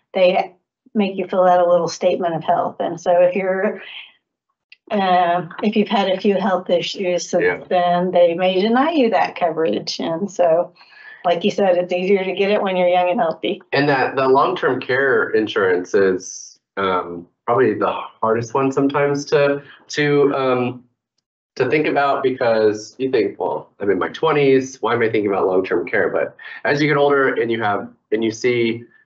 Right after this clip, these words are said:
Speaker 2: you know, different family members or your parents that are, um, maybe unable to take care of themselves, um, and they're put in long-term care homes,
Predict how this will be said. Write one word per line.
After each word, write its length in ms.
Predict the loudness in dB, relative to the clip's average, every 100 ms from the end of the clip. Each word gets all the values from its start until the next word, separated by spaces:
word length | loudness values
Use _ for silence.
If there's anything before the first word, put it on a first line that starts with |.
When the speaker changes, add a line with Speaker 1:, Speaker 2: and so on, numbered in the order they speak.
| _ 0
Speaker 2:
you 160 | 4
know, 220 | 4 2 0
different 300 | -2 -2 0
family 220 | 0 2
members 460 | 0 2 2 2 0
or 180 | -2
your 140 | 0 -2
parents 460 | 0 0 0 -2 -2
that 140 | 0
are, 360 | 0 0 -4 -12 _ _ -4
um, 480 | -2 0 -2 -4 -2
maybe 220 | 0 2
unable 500 | 2 2 2 2 0
to 500 | -2 0 2 4 4 2
take 180 | -2 0
care 160 | 0
of 80 | 2
themselves, 680 | 0 -2 -2 -2 -4 -10 -20 -20 -20 -10 -4
um, 380 | 0 0 0 0
and 140 | 0
they're 240 | 2 0 0
put 140 | 2
in 280 | 4 4 0 0
long-term 500 | 0 0 0 -2 -2
care 220 | -2 0
homes, 420 | 0 0 -2